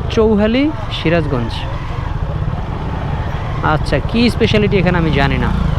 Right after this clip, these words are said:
এত বাইক, তার মানে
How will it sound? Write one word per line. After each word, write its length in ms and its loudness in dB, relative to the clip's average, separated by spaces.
এত 360 0
বাইক, 480 2
তার 180 2
মানে 360 2